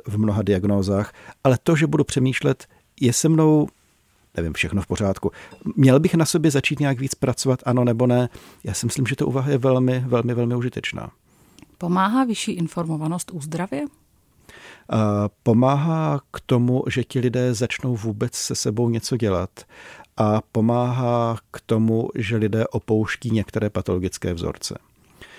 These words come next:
Speaker 1: Budem-, budeme-li víc informovat o tom, že není dobré pracovat šestnáct hodin denně,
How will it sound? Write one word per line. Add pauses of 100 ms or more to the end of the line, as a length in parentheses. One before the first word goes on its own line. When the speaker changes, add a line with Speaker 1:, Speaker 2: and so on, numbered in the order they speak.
(460)
Speaker 1:
Budem-, (120)
budeme-li
víc
informovat
o
tom, (100)
že
není
dobré
pracovat
šestnáct
hodin
denně,